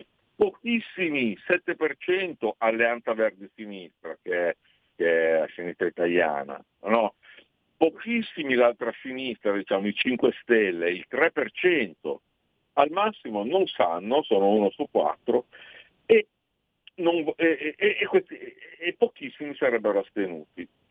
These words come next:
Continuo con questo, questo che sto dicendo, perché anche il discorso sugli astenuti è importante, a parer mio. Eh,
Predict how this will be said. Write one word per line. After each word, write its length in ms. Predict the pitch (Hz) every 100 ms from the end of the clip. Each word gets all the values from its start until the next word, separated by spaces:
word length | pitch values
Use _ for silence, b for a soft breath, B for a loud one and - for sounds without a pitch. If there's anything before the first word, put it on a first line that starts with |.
| _ _ _
Continuo 680 | - 127 123 165 170 165 165
con 180 | 139
questo, 1200 | 131 147 - 151 139 135 127 123 117 117 117 110 _ b _ _ _ 127 107 -
questo 260 | - 143 143
che 120 | 143
sto 180 | - 151
dicendo, 420 | 151 - 208 190
perché 380 | 139 127 131 127
anche 320 | 156 160 147
il 220 | 143 143
discorso 500 | 127 156 - 147 180
sugli 220 | - 131 127
astenuti 680 | 127 185 165 120 104 139 147
è 120 | -
importante, 1000 | 107 98 98 - 82 78 76 76 78 76 _ _ _ _ _ _ _ -
a 120 | 98
parer 340 | - 90 92
mio. 480 | 87 85 80 80 85 _ B B B B B _
Eh, 640 | - 123 120 117 110 113